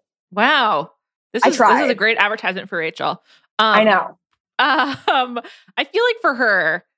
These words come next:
Speaker 1: having Gabby be a part of it probably alleviated the pressure of, like, needing to tell a friend because
Speaker 2: Right.
Speaker 1: there was someone you could, like, gossip with or, you know, share
Speaker 2: Exactly.
Speaker 1: things with. So it wasn't like you were just you and the producer. So,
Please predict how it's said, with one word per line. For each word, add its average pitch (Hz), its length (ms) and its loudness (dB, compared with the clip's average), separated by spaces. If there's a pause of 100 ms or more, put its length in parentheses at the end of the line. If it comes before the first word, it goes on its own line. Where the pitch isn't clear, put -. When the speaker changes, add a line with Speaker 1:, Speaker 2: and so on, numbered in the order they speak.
(180)
Speaker 1:
having 226 340 -2
Gabby 240 600 -6
be 190 180 -4
a 190 60 -4
part 180 240 0
of 208 80 -4
it 254 180 -4
probably 196 540 -2
alleviated 175 640 -4
the 160 80 -4
pressure 214 520 -2
of, 185 160 -4
like, 160 240 -6
needing 165 460 -6
to 185 100 -10
tell 165 420 -2
a 165 80 -6
friend 175 640 -4
because 170 840 -2 (160)
Speaker 2:
Right. 160 140 -4 (580)
Speaker 1:
there 202 160 0
was 185 100 -2
someone 151 220 -6
you 156 60 -12
could, - 180 -8
like, - 260 -10 (300)
gossip 135 400 -4
with 131 300 -6
or, 113 240 -8
you - 80 -8
know, - 80 -12
share - 60 2
Speaker 2:
Exactly. 170 420 0
Speaker 1:
things 175 160 -8
with. 139 240 -4
So 190 120 -2
it 139 60 -4
wasn't 165 240 -2
like 160 220 -8
you - 40 -6
were 160 80 -4
just 156 200 -14
you - 80 -8
and - 100 -10
the - 60 -14
producer. - 480 -12
So, 180 340 -6